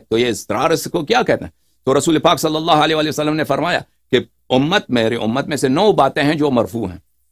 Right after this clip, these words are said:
یعنی اس پر روز قیامت اللہ یہ انجام بھی دے نا، روز قیامت اس میں حرام بھی ہو،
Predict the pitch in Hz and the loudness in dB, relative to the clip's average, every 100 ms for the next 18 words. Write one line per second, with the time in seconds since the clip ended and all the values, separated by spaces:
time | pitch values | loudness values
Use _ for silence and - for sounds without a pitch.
0 | - 113 123 139 - 135 135 127 - 139 | -4 -2 0 -2 0 0 2 0 0 -2
1 | 160 151 147 139 160 135 135 143 196 208 | 0 -2 -4 0 0 0 2 4 4 2
2 | 208 262 247 - _ - 151 139 156 151 | -2 -2 -2 -6 _ -2 -2 0 -2 0
3 | 165 - 147 131 156 226 233 143 | -2 -2 -4 0 0 2 2 2